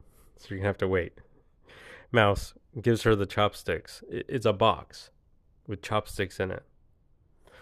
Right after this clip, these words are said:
"Oh my goodness, these are beautiful, honey. I'm so happy you like them."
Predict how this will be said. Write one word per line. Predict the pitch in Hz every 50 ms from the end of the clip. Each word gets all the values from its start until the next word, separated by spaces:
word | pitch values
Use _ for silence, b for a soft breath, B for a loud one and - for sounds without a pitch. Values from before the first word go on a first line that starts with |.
| b b b b
"Oh | 160 147 160
my | 165 160 151
goodness, | 143 143 156 170 170 143 110 98 - - - - - - - _ _ _ _
these | - 151 156 139
are | 147
beautiful, | 127 117 135 139 160 170 170 151 - 110 98 92
honey. | 98 98 101 104 123 139 131 _ _ _ _ _ _ _ _ _ _ _ _ _ _ _ _ b b b b b b b b
I'm | - 110 101
so | - - - 131 127
happy | 107 113 113 113 - 117 113
you | 110 104
like | 104 101 101 - -
them." | - 95 92 - -